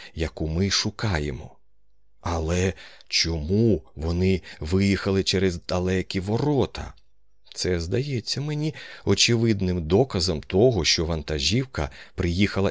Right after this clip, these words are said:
із села. А в цьому селі не так багато людей, котрі володіють вантажівками. Не більш як двоє чи троє. Келвін, власник шинку "Три якорі", має у своїй власності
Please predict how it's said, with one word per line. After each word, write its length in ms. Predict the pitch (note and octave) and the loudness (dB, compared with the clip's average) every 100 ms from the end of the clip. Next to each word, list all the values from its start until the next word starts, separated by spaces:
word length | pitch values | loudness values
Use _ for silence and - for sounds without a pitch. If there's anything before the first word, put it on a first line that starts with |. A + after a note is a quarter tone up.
| - | -2
із 180 | G#2+ F#2+ | -4 -2
села. 540 | - G#2 A#2 F2 C2+ - - - - - - - | -2 -2 -2 -4 -8 -16 -20 -20 -20 -20 -20 -10
А 240 | D#2+ E2+ | -4 -2
в 80 | E2 | -2
цьому 400 | - - F#2 E2 | -4 0 0 0
селі 520 | - D#2 D2+ G#2 D#3 - - | -2 -4 -2 0 -2 -4 -8
не 120 | F#2+ G#2 | -2 -2
так 280 | - F#3 | 0 0
багато 440 | E3 C#3 A#2+ - C#3+ | 0 0 -2 -2 -2
людей, 500 | C3 B2 E2+ F#2 G2 - - | -2 0 0 0 -2 -10 -4
котрі 320 | G#2 G2+ G2 | 0 2 2
володіють 540 | F2+ F2+ E2 F#2+ G2+ F2 | 0 0 0 2 2 2
вантажівками. 840 | G2 - B2+ - C#2+ - A#1+ A#1 - - - - F#2 | -4 -2 -2 -2 -2 -8 -12 -12 -16 -20 -20 -10 -2
Не 180 | G2 | 0
більш 400 | F2 A2 A2+ - | 2 2 2 2
як 140 | F#2 D#2 | 0 -2
двоє 460 | D#2 D#2 G2 G#2+ | -6 0 4 4
чи 140 | G2 - | 2 -4
троє. 460 | - D#3 E2+ B1+ - - - - - - - - - | -4 -2 0 -2 -8 -20 -20 -20 -20 -20 -20 -20 -4
Келвін, 520 | G#2+ C3 C3 D#2+ C#2 - - | -2 0 0 -2 -4 -14 -8
власник 580 | E2 F2 F2 - F2 - | -2 0 0 -2 -6 -4
шинку 540 | - G2 D#2+ - F2 - - | -2 -2 -4 -4 -6 -8 -4
"Три 180 | F#2 F2 | 0 0
якорі", 640 | D2+ G2 B2 - D2+ D2+ - - | 0 0 0 -2 -4 -6 -10 -8
має 380 | E2 F2 E2 E2 | -2 2 2 0
у 160 | F#2 | -2
своїй 460 | F2+ D2 D2+ E2+ E2 - | -4 -2 -2 -2 -4 -8
власності 800 | - E2+ C3+ - C3+ - - C3 | -4 -2 0 -2 -4 -4 -4 -4